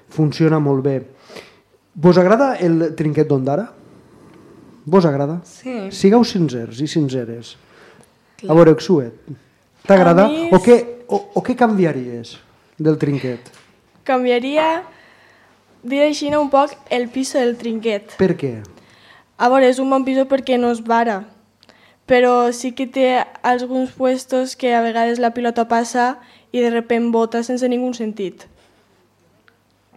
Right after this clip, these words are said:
Speaker 1: Mm. Molt bé, és una bona apreciació i a veure si ens escolten i ja ho tenen en compte. Alma, t'agrada el trinquet d'Ondara o canviaries alguna cosa?
Speaker 2: Mm, doncs,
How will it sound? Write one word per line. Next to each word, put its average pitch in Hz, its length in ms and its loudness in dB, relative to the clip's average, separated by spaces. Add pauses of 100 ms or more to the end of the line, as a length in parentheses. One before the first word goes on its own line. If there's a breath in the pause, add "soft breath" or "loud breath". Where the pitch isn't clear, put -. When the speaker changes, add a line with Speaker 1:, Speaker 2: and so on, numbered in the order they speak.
(140)
Speaker 1:
Mm. 135 200 -18 (1080 soft breath)
Molt 135 160 -4
bé, 143 140 -6 (320)
és 131 100 -14
una 139 160 -10
bona 135 280 -8
apreciació 143 640 0 (100)
i 139 320 0
a 123 80 -12
veure 139 180 -4
si 151 220 -6
ens 143 160 -6
escolten 165 600 -2
i 147 180 -4
ja 127 80 -4
ho 120 80 -8
tenen 123 320 -6
en 120 160 -8
compte. 160 320 0 (1040 soft breath)
Alma, 185 220 4 (220)
t'agrada 185 360 2
el 202 120 2
trinquet 156 680 0 (180)
d'Ondara 175 680 4
o 170 100 4 (480)
canviaries 185 560 4
alguna 139 320 4
cosa? 110 300 -12 (240)
Speaker 2:
Mm, 208 220 -6
doncs, 196 580 -12